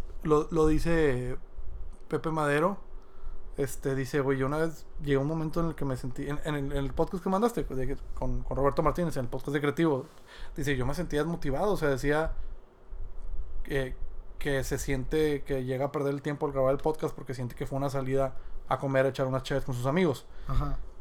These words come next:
Speaker 1: Y tiene razón, y es lo mismo que tú dijiste en algún momento, güey, dice, dices, ok, pues ok, está padre, grabamos, eh, platicamos, nos divertimos, lo subimos, pero ¿y luego qué, güey? No estamos haciendo nada más. Entonces,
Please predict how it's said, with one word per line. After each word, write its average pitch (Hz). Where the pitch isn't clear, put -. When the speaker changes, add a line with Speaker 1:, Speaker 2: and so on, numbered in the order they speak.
Speaker 1:
Y -
tiene 185
razón, 190
y 139
es 127
lo 147
mismo 170
que 160
tú 143
dijiste 147
en 147
algún 135
momento, 143
güey, 127
dice, 123
dices, 135
ok, 135
pues 139
ok, 135
está 156
padre, 175
grabamos, 156
eh, 127
platicamos, 160
nos 143
divertimos, 151
lo 143
subimos, 147
pero 123
¿y 120
luego 135
qué, 185
güey? 147
No -
estamos 143
haciendo 135
nada 131
más. 135
Entonces, 127